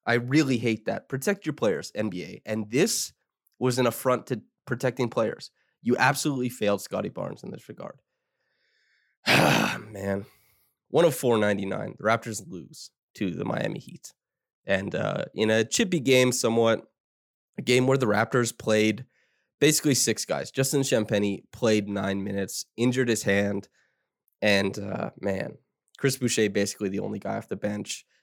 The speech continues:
Pascal plays forty-two. Fred plays forty. Scotty plays thirty-nine. Precious plays thirty-six.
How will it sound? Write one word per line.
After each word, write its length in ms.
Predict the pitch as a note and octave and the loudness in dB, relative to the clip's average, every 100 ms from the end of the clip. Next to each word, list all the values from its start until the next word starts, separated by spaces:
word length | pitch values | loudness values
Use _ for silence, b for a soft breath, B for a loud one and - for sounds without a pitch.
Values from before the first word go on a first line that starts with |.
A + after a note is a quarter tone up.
| _ | _
Pascal 440 | A2+ A2 A#2+ A#2+ G#2+ | 2 2 2 0 0
plays 300 | - G#2+ G#2 | 0 -2 -2
forty-two. 640 | - G2+ F#2+ - G2 G2+ | -6 -6 -6 -8 -6 -6
Fred 320 | - G2+ G#2+ | -4 -4 -4
plays 240 | - G#2+ - | -10 -14 -16
forty. 580 | - - A2+ A2+ - _ _ _ _ | -14 -12 -10 -10 -12 _ _ _ _
Scotty 360 | - F#2+ G#2 G#2+ | -10 -4 -2 -2
plays 280 | - - - | -4 -6 -4
thirty-nine. 580 | F#2 F#2 - G#2+ - | -4 -4 -6 -6 -8
Precious 400 | - G2 - G2 | -4 -6 -4 -10
plays 260 | - F#2 - | -6 -8 -6
thirty-six. 540 | E2+ E2+ - C2 - | -12 -10 -10 -12 -14